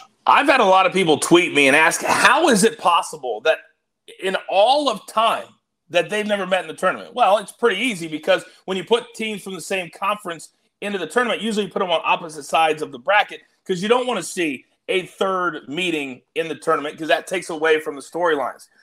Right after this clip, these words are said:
But you can't tell me, Guy, that the basketball gods are not shi-, shining down on all of us, that in Coach K's last season,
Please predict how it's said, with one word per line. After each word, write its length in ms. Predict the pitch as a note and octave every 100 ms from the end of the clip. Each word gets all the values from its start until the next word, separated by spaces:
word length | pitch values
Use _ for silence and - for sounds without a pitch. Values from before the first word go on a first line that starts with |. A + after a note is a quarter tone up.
| _ _ -
But 140 | F#3
you 100 | G3
can't 280 | - A#3 G3
tell 200 | F3+ F#3
me, 140 | G3+
Guy, 400 | F#3 F3 F#3 G3+ - _ _ _ _
that 160 | E3 E3
the 80 |
basketball 580 | B2 D3+ D#3 - G3 G3 E3
gods 420 | D3+ E3 G3 E3
are 80 | C#3+
not 280 | C#3+ E3+
shi-, 420 | - - B2 C#3 D#3+
shining 400 | - D3+ E3 E3
down 220 | C#3+ D#3
on 80 | C#3
all 200 | C3+ E3+
of 80 | F#3
us, 160 | G#3+ - _ -
that 160 | F3
in 140 | F3 D3+
Coach 280 | G#3+ A3+
K's 300 | - A3+ A3
last 320 | G3 G3+ G#3+ -
season, 300 | A3+ D3+